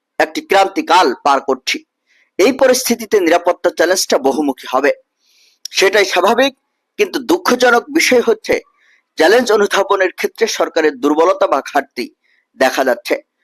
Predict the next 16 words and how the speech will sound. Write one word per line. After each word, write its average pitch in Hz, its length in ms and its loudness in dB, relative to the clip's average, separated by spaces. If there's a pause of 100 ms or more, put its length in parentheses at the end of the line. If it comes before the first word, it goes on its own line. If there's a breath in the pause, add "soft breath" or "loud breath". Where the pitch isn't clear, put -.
(300)
এই 220 140 2
ধরনের 247 400 4
দুর্বলতা 208 500 2
থাকলে 190 300 -2
সামনের 185 420 -2
দিনগুলোতে 190 480 -2
দেশের 156 320 -2 (640)
বিভিন্ন 170 380 0
জায়গায় 165 460 2 (400 soft breath)
আইন 202 200 2
শৃঙ্খলা 220 440 2
পরিস্থিতি 170 540 -4
আরো 147 200 2
ভেঙে 170 280 -2
পড়তে 165 300 -4
পারে, 226 300 2